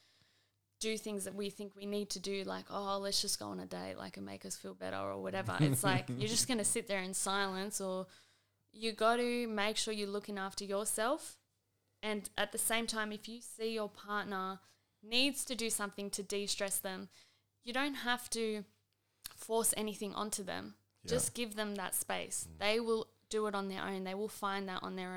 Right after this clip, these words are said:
Speaker 1: own.
Speaker 2: Yep.
Speaker 1: And I think that's a lot of things, say, a male wants to fix things,
Speaker 2: Yep.
Speaker 1: like you were saying on the
Speaker 2: Yep.
Speaker 1: phone the other day.
Speaker 2: Yep.
Speaker 1: But, um, men tend to see, like, if a woman's in, woman's in pain or they're complaining about something, that they wanna fix it or be like, "Oh, don't even worry about it. It's not a big deal." Or,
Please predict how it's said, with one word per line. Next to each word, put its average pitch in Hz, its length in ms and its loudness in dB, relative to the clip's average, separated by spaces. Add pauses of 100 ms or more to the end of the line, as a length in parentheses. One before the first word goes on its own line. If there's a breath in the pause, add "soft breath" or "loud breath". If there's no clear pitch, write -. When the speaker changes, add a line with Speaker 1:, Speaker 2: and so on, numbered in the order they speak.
Speaker 1:
own. 196 140 -10 (100)
Speaker 2:
Yep. 110 220 -2 (240 loud breath)
Speaker 1:
And 214 100 2
I 214 80 6
think 226 220 0
that's 220 160 2
a 220 60 0
lot 208 220 4
of 208 80 -4
things, 196 640 -4 (300)
say, 190 460 -4 (400)
a 202 40 -2
male 202 280 4
wants 196 240 2
to 196 80 -6
fix - 320 -8
things, 190 440 -6
Speaker 2:
Yep. 214 100 0
Speaker 1:
like 202 180 -2
you 202 60 -4
were 196 40 -2
saying 196 260 -2
on 190 60 -6
the 190 80 -6
Speaker 2:
Yep. 190 60 -10
Speaker 1:
phone 202 220 -8
the 202 100 -10
other 202 120 -16
day. 202 140 -12 (240 loud breath)
Speaker 2:
Yep. 127 160 -6 (160)
Speaker 1:
But, 214 160 8
um, 196 300 4 (200)
men 220 520 2
tend 214 220 2
to 208 80 4
see, 208 180 4
like, 190 240 2
if 196 100 -8
a 196 60 -12
woman's 202 360 -4
in, 190 120 -6 (100)
woman's 208 300 -2
in 202 100 -4
pain 202 240 -2
or 196 60 -2
they're 196 80 -2
complaining 220 420 0
about 214 180 2
something, 196 360 0
that 185 100 -2
they 202 100 2
wanna 196 200 2
fix - 360 -2
it 196 120 2
or 190 60 2
be 196 100 -2
like, 196 240 -2
"Oh, 226 100 0
don't 220 200 0
even 220 120 -2
worry 214 160 4
about 196 180 2
it. 190 40 -4
It's - 120 2
not 202 80 0
a 190 40 -4
big 196 180 -6
deal." 185 300 -2
Or, 185 240 0